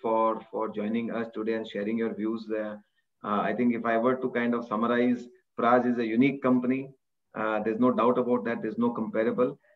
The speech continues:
Uh, so that makes it exciting, and that also brings a lot of responsibility to that extent. So it's in a space where, uh, where growing,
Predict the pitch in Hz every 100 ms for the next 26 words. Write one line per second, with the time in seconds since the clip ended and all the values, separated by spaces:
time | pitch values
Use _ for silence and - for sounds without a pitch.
0 | _ _ - 107 107 107 120 120 120 131
1 | 113 - 107 110 143 127 110 110 117 117
2 | 113 104 113 110 107 113 110 - - 135
3 | 139 123 120 117 - 104 107 104 - 110
4 | - _ _ _ - 127 123 - 147 143
5 | - 151 160 160 - 131 131 127 123 123
6 | 120 117 113 - _ _ 117 120 123 123
7 | 110 - - 113 113 127 139 123